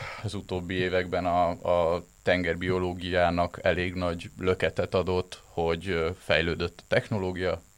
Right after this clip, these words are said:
mondjuk például a drónos megfigyelések, ugye azok, ö,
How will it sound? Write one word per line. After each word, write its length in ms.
mondjuk 440
például 340
a 40
drónos 400
megfigyelések, 760
ugye 200
azok, 360
ö, 300